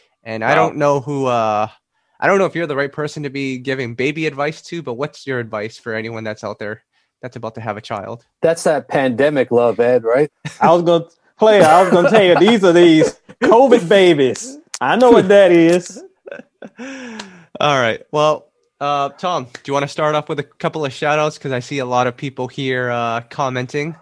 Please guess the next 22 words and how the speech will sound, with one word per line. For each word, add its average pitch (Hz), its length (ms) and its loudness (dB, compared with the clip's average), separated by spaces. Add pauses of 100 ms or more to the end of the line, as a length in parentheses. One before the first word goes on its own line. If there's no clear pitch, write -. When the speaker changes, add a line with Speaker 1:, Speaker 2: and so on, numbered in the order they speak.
(120)
Speaker 1:
I - 80 -14
see 120 140 -16
Shaquille 123 360 -8
Speaker 2:
I, 147 80 2
Speaker 1:
Perry 113 300 -4
in 113 60 -10
here. 123 220 -6
Watney, 107 440 -4
Speaker 2:
I 175 120 0
gotta, 196 200 2
Speaker 1:
Watner's 131 300 0
in 120 80 -12
here. 127 320 -12 (580)
Speaker 2:
I 175 160 0
gotta 165 200 0
give 151 200 0
out 147 140 2
a, 135 160 -2 (100)
to, 139 320 -2 (140)
first 160 220 0
of 123 80 -2
all, 120 280 -2